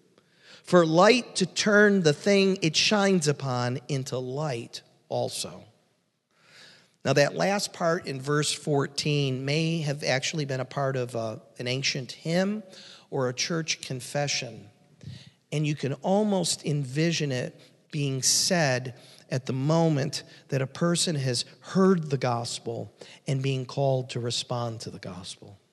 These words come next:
or perhaps even at, at their baptism. So we are to walk in love, we are to walk as children of light, but there's a third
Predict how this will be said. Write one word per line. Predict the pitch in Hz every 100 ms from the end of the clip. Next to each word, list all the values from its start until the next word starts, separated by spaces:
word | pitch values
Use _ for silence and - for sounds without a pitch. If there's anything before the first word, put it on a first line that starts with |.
| _ _ _ _ _ - - -
or | 156
perhaps | 156 143 151 151 147 -
even | 170 151 139 135 131 - _ _ -
at, | 127 - - -
at | 135 -
their | 131
baptism. | 117 131 123 - 123 113 - 87 - _ _ _ _ _ _ _ _ _ _ _ _ _ _ _ _ _ _ _ - - - _ _ _ _
So | - 175
we | 156 180
are | 175 180
to | 175
walk | 165 196 190 143 - - - - _ _ _ _
in | 123 120
love, | 143 165 175 156
we | 131
are | 123
to | 120 120
walk | 131 156 160 165 160 -
as | 135 -
children | - - 151 147 156 151 139 - _ _ _
of | 113 117
light, | 135 139 135 - - - - _ - - - _
but | 143
there's | 143 139
a | 143
third | - - 165 156 135 131 -